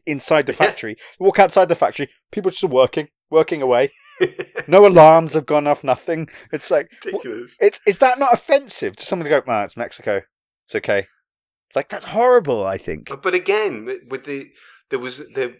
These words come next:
Speaker 2: if you wanna bring in something ripped from the headlines, there's the opportunity there to say, you know, we,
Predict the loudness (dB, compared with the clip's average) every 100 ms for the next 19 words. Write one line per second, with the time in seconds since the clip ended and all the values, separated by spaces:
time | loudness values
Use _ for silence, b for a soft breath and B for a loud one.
0 | _ -20 -20 -12 -8 -6 -8 -10 -8 -10
1 | -12 -16 -16 -18 -18 -16 -14 -14 -18 -16
2 | -16 -16 -18 -18 -16 -8 -8 -8 -14 -16
3 | -20 -20 -18 -12 -10 -12 -12 -12 -10 -12
4 | -10 -12 -12 -20 _ -20